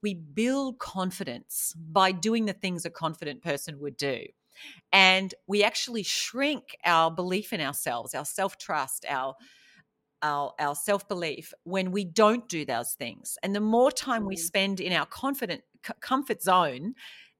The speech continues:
Speaker 1: actually the smaller it gets. And over time, we lose our confidence for bigger things. So the more often you're putting yourself out there, the more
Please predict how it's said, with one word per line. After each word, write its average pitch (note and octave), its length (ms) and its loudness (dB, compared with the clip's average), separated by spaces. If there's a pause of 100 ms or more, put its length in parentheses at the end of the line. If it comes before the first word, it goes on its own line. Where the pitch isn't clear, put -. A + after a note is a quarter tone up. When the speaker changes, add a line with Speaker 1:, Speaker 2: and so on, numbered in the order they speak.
(100)
Speaker 1:
actually B3 300 4
the G3 80 -4
smaller A3 460 2
it - 120 -6
gets. - 500 -2 (460)
And G3+ 100 2
over A#3 260 2
time, G#3 920 -4 (340)
we A3 160 0
lose A#3+ 280 2
our G#3 120 0
confidence F3 520 -8
for G3 100 -10
bigger F3+ 220 -6
things. A3 680 -8
So A#3 120 -2
the A3+ 80 2
more C4+ 300 6
often B3 280 0
you're F#3+ 120 -2
putting G#3+ 380 -2
yourself F3 440 -2 (100)
out D#3 300 0
there, C#3 420 -4 (680)
the A3+ 180 2
more B3+ 440 6